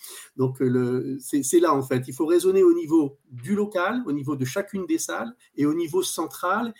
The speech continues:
et sur la distribution. Et tout ça en respectant les voies A et les voies B dans des circulations coupe-feu et des confinements coupe-feu différents. Donc, au niveau de l'architecture à, à mettre en œuvre,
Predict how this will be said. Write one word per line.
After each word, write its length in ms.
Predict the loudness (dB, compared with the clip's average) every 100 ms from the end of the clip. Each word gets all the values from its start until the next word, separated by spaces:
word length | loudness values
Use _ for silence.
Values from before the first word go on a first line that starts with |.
| _
et 80 | -8
sur 160 | -4 -2
la 100 | -2
distribution. 600 | -4 -12 -10 -6 -4 -2
Et 140 | -2
tout 120 | -4 -6
ça 180 | 0
en 120 | 2 2
respectant 760 | 0 -2 -4 -4 0 0 0 -4 -18 -18 -18 -20 -4
les 140 | 0 0
voies 320 | 4 4 4
A 200 | 2 2
et 80 | 4
les 160 | 2 2
voies 220 | 2 0
B 220 | 0 2
dans 180 | 2 2
des 200 | 0 -2
circulations 800 | -6 -4 -4 0 0 0 0 0
coupe-feu 520 | -2 -10 -6 -2 0
et 60 | 0
des 180 | -2 -4
confinements 560 | -2 -2 -2 -2 -2
coupe-feu 380 | -4 -12 -6 -4
différents. 560 | -4 -4 -4 -2 -4 -6 _ -18 -18 -10 -2
Donc, 180 | -2 0
au 80 | 0
niveau 220 | 2 2
de 40 | 4
l'architecture 760 | 2 -2 2 0 2 0 2
à, 40 | 0
à 180 | 0 2
mettre 300 | 0 -2 0
en 120 | 2
œuvre, 380 | 2 0 -2